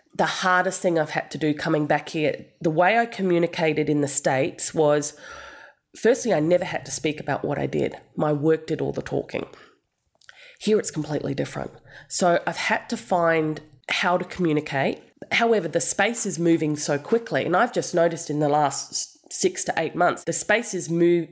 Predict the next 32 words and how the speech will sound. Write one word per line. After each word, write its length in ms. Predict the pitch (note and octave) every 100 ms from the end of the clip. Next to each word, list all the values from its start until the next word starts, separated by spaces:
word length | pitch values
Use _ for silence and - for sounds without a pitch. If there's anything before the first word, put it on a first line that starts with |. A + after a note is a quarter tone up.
| -
i-, 140 | F3 F3
i-, 140 | E3+
is 140 | E3 D3+
coming 280 | F#3 E3+
up 180 | D#3 -
to 380 | - D#3 D3 C#3+ - - - -
the 100 | E3
information 500 | E3 D#3+ D#3 D3+ E3
I'm 140 | D3 D3
putting 340 | - D3 D3
out 240 | D3+ D3+
there. 320 | D#3 C#3 E2+ - - - - - - - -
And 400 | G3+ G3 F#3+ G3
people 260 | B3+ C#4
are 60 | B3
recognising 720 | F3+ G3 A#3 G3 C#3+ C#3 C#3
it 140 | C3+
now 180 | D3+ C#3
more 220 | C#3+ E3
so 200 | F#3+ F#3+
than 160 | E3+ D#3
ever. 160 | G#3+ G#3+
I 60 |
mean, 140 | E3 E3+
just, 280 | A#3 A#3 - F#3
I 40 |
mean, 160 | F#3+ F#3+
the 100 | F3+
last 320 | A#3 A#3 -
three, 200 | F3+ F#3
four 240 | - D#3
years, 560 | C#3+ C#3+ C4 E4+ -